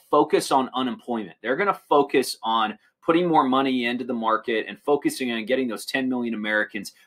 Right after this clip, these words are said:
back to work and getting that unemployment down. And if the consequence is inflation, they're okay with that. Well, guess what?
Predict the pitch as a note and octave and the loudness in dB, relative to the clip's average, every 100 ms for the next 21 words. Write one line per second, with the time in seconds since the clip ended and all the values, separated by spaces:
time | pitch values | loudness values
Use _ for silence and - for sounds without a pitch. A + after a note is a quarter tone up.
0 | _ - E3 E3+ - A#2 B2 A2+ A2+ C3 | _ 0 2 2 2 4 4 4 0 2
1 | C3+ A#2 G#2 G#2+ A2 - G#2+ G2+ - A#2+ | 2 2 2 0 -2 -4 -6 -6 -2 0
2 | G2 - _ _ _ _ - C3+ D#3 E3 | 0 -4 _ _ _ _ 0 2 4 2
3 | - - - A3+ E4 - - - D3 C#3 | -2 -4 0 2 2 2 -4 2 2 2
4 | - - B2 A#2+ B2 G2+ - E3 B3 A#3 | -4 -8 -6 -2 -4 -6 -8 0 2 2
5 | - G#2+ F#2+ - _ _ _ G#2+ D#3+ A#3 | -2 -2 -6 -18 _ _ _ _ 2 6
6 | A#3+ F3+ G3+ G3+ D#3 - F#2+ D#2 - _ | 6 4 2 0 0 -2 -6 -6 -12 _
7 | _ - A2 - F#3 F3 E3+ - D3+ D3 | _ -14 -12 -4 2 2 2 -4 2 2
8 | - | 2